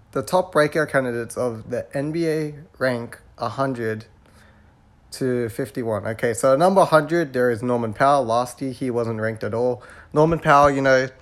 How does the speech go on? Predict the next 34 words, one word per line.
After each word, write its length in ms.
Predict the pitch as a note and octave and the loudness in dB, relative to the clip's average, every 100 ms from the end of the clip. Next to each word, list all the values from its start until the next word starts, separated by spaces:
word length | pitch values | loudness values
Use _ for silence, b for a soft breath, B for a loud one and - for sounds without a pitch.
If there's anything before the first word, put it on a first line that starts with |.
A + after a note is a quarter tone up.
| b b b | b b b
he's 180 | - C#3 | -4 0
a 100 | C#3 | 0
great, 340 | A#2+ C#3+ C#3 B2+ | 2 0 0 2
um, 380 | A#2+ A2+ A2+ A2 b _ - _ | 2 2 -2 -10 b _ -20 _
he's 320 | - C3+ C3 | -6 -4 -2
great 260 | - C#3 - | 0 0 0
for 120 | C#3+ | -4
the 80 | A#2+ | 0
Portland 340 | C#3 A2+ A2+ | 0 0 0
Trail 160 | C3 B2+ | 0 2
Blazers. 400 | C3+ C3 C#3 - - | 0 -2 -6 -10 -4
I 140 | C#3 C3+ | -2 0
just 200 | C3+ - | -2 -2
believe 280 | C3 B2+ | -2 0
that 160 | B2 B2 | 2 2
they 100 | A#2 | 0
should 220 | A2+ A#2 | -2 -6
trade 320 | - A#2+ B2 | 0 2 4
either, 320 | A2 A2+ A2 G#2 - b b b | 4 4 2 -2 -8 b b b
it's 140 | D3 | 4
either 200 | F3 F#3+ | 8 8
him 260 | D#3 E3+ D#3 | 6 4 4
or 80 | B2+ | 0
C 200 | - B2 | 0 0
J, 220 | C#3 C#3 | 2 0
'cause 240 | - B2 | -2 -2
they 140 | B2 A#2+ | 2 2
really 240 | C#3+ E3 | 4 4
need 160 | D3+ C#3 | 4 0
to 80 | B2+ | 2
get 160 | A#2+ - | 2 2
another 360 | A#2+ A#2+ A#2 | 2 4 2
bigger 280 | G#2+ A#2+ A2+ | 0 0 2
wing. 460 | G#2+ A2+ A#2 C3+ | 2 2 0 -2